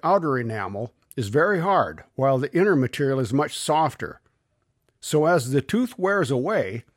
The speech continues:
a sharp edge is maintained. So rodents have to gnaw, otherwise their teeth could grow long enough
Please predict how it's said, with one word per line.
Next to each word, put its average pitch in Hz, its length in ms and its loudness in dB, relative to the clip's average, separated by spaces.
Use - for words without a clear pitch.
a 127 60 -4
sharp 185 340 0
edge 214 220 2
is 117 160 -2
maintained. 110 680 -6
So - 180 0
rodents 185 520 4
have 208 420 0
to 147 80 -2
gnaw, 92 440 -6
otherwise 147 500 4
their 143 140 0
teeth - 380 -2
could 175 280 0
grow 165 200 4
long 170 420 4
enough 117 420 0